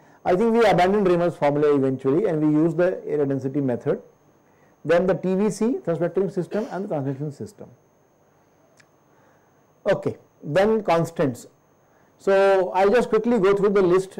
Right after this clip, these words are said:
I have already mentioned the parameters. The helium purity level, we took ninety-five percent as the, uh, rock bottom. Below this, we want the gas to be purified.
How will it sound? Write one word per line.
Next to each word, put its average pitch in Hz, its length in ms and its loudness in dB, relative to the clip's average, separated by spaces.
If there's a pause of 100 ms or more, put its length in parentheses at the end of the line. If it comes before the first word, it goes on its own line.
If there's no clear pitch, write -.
I 156 80 -2
have 160 80 2
already 170 260 2
mentioned 156 520 -4
the 139 400 2
parameters. 127 640 -4 (120)
The 139 360 2 (400)
helium 185 280 0
purity 175 300 2
level, 165 420 2 (340)
we 143 140 -4
took 175 180 0
ninety-five 156 460 -4
percent 160 360 -4
as 139 260 -2
the, 131 260 -2 (760)
uh, 113 400 -12
rock 151 360 -2
bottom. 143 420 -4 (720)
Below 185 260 2
this, 202 280 0
we 170 380 -2
want 156 340 -4
the 165 100 0
gas 139 320 -2
to 147 120 -6
be 139 120 -2
purified. 120 560 -4